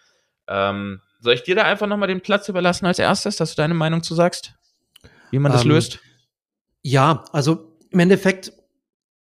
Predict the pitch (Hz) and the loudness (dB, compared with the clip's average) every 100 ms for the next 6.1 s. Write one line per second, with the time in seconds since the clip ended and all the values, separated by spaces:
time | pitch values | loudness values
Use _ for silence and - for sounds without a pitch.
0 | _ _ _ _ _ _ _ _ _ _ | _ _ _ _ _ _ _ _ _ _
1 | - 175 185 - 180 170 175 - 151 156 | -4 2 2 2 -4 -4 -4 0 2 2
2 | 147 139 143 208 208 190 208 233 - - | 2 2 4 2 2 2 2 0 -4 -2
3 | 180 185 165 165 - 165 202 240 185 147 | 0 0 2 0 2 2 2 0 0 2
4 | 170 147 - 135 139 131 139 127 135 131 | 2 2 0 2 2 2 2 2 2 2
5 | 127 143 151 143 127 131 156 143 135 147 | 0 -2 -2 -2 -2 -2 0 2 2 0